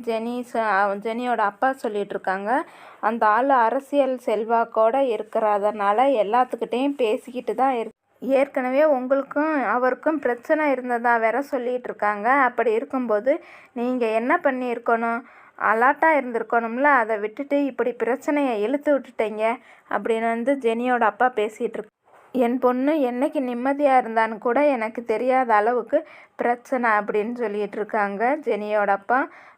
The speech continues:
பாக்கியா ஜெனிகிட்ட சொல்லிட்டு இருக்காங்க, "என் பையனே என்னை புரிஞ்சுக்காத அப்பா, நீ என்னோட நின்ன. ஆனா இன்னைக்கு உன்-, என்னால உனக்கு ஒரு பிரச்சனை வந்திருக்கு. என்னை மன்னிச்சிடு ஜெனி. இன்னைக்கு நைட்டுக்குள்ள ஜெலியனை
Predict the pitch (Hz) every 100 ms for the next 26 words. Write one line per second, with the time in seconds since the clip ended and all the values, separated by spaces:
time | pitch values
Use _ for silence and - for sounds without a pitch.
0 | - 214 226 233 240 233 226 220 262 247
1 | 214 220 202 202 - 208 214 202 247 294
2 | 202 202 202 196 190 233 285 294 214 202
3 | 202 208 233 247 233 196 202 190 - 208
4 | 277 190 208 202 196 202 208 254 233 226
5 | - - - 190 196 202 - - - -
6 | 202 202 202 226 233 190 208 208 196 190
7 | 190 190 202 202 208 220 226 254 277 196
8 | 202 202 196 190 - 190 190 277 262 208
9 | 190 190 190 190 190 185 185 185 208 -
10 | 277 233 185 190 190 190 - - - 190
11 | 196 190 196 185 190 196 277 302 285 202
12 | 254 240 196 190 214 208